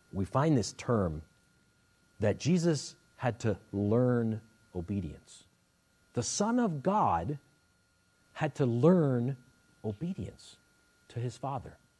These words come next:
And as Hebrews says of the Lord Jesus Christ, "Lo, in the volume of the book it is written, I have come to do your will, O, O Lord." And that should be the cry and the prayer of our heart. "I've come to do your will, Lord.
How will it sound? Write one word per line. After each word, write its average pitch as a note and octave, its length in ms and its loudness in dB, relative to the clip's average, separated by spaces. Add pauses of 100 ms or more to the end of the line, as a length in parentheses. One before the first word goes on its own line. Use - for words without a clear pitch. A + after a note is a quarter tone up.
(680)
And G#2+ 100 -2
as G2+ 100 -2
Hebrews C#3+ 340 4
says A#2+ 580 2 (200)
of A2 200 8
the A2 100 6
Lord G2 180 4
Jesus E2+ 240 -2
Christ, - 560 4 (180)
"Lo, C#3 280 12
in A#2+ 60 8
the G2+ 80 4
volume C3+ 340 4
of A2+ 100 2
the G2 80 0
book C3 220 -2
it A2 60 0
is F#2+ 120 -4
written, E2 360 -4 (460)
I A#2+ 100 0
have G#2 140 -4
come A2+ 400 0 (200)
to - 80 -6
do G#2 120 0
your G#2 200 0
will, F2+ 260 -2
O, C2 480 -14
O E2 40 -6
Lord." C#2 320 -10 (920)
And A#2+ 160 2
that F3 160 4
should A2+ 220 0
be A#2 420 4 (540)
the G#2+ 140 -4
cry A#2+ 380 0
and G2 120 -4
the E2+ 40 -8
prayer A2 280 -4
of F2+ 80 -4
our G2 140 -4
heart. - 240 -10 (920)
"I've D#3 180 -2
come D#3+ 220 -2
to B2+ 100 0
do B2 100 0
your C3 160 0
will, A#2 200 -2
Lord. D#2+ 280 -6